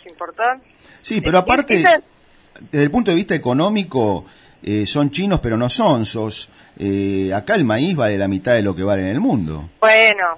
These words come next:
Speaker 1: bueno, ese es otro punto, pero eso es, son las ventajas para ellos. Yo primero quiero plantear los problemas para nosotros. El problema
Speaker 2: Bueno.
Speaker 1: es que estamos importando un problema sanitario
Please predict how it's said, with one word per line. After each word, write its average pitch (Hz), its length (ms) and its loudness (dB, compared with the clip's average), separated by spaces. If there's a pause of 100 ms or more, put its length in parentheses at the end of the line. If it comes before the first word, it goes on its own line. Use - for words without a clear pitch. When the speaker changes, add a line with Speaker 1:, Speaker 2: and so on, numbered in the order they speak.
Speaker 1:
bueno, 190 280 4
ese 320 240 0
es - 120 -4
otro 247 280 2
punto, 175 460 -8
pero 208 320 0 (920)
eso 294 680 0 (1400)
es, 226 520 -8
son 269 120 -4
las 254 160 -2
ventajas 247 440 -4
para 208 160 -4
ellos. 220 220 -12
Yo 311 120 -6
primero 320 420 -8
quiero 262 220 -4 (640)
plantear 220 340 -4
los 247 140 -2
problemas 220 360 -6
para 190 200 -8
nosotros. - 440 -16
El - 60 -16
problema - 240 -2
Speaker 2:
Bueno. - 60 -2
Speaker 1:
es 285 80 -10
que 262 80 -14
estamos - 360 -10
importando 247 460 -4
un 233 60 -14
problema 214 360 -6 (100)
sanitario 208 600 -8